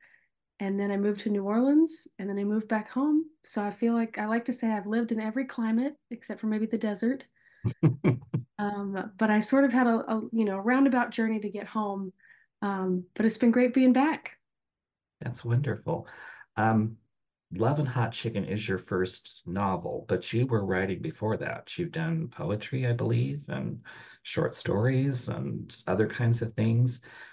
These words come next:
Speaker 2: What is it about writing that you decided early on, did you know, "I want to be a writer," or did it just kind of gradually creep in to your life?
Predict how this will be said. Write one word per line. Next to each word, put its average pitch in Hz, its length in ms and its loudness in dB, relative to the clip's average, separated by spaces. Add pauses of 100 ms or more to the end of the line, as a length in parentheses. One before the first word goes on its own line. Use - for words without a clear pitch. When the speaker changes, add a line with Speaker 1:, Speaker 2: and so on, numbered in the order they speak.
(240)
Speaker 2:
What 110 200 2
is 147 160 2
it 131 60 2
about 117 260 2
writing 101 360 2
that 95 140 0
you 92 120 -4
decided 92 640 0 (240)
early 104 240 4
on, 104 180 4
did 92 200 0
you 92 80 -6
know, 95 160 0
"I 92 80 0
want 92 280 -2
to 95 60 -4
be 95 160 -4
a 98 60 0
writer," 95 520 -6
or 92 100 -2
did 87 180 -2
it 90 80 0
just - 240 -12
kind 90 180 -6
of 85 80 -6
gradually 85 460 -2
creep 90 400 -2
in 87 320 0 (180)
to - 140 -10
your 82 100 -2
life? - 340 -8